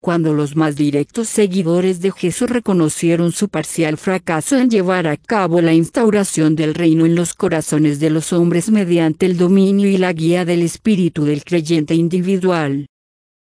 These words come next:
se dispusieron a evitar que sus enseñanzas se perdieran por completo, al sustituir el ideal del reino del maestro por una institución social visible,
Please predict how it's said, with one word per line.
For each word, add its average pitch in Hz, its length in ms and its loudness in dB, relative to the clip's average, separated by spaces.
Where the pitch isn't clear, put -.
se - 180 -2
dispusieron 175 880 0
a 160 60 2
evitar 156 380 -2
que 160 140 -4
sus 165 220 -6
enseñanzas 175 800 0
se 165 180 -4
perdieran 165 680 0
por 160 240 -4
completo, 220 680 0
al 175 180 -2
sustituir 202 680 0
el 208 120 2
ideal 175 420 0
del 151 200 -2
reino 165 340 2
del 156 180 0
maestro 147 540 -2
por 175 240 0
una 165 220 2
institución 175 800 -2
social 202 520 -2
visible, 170 720 0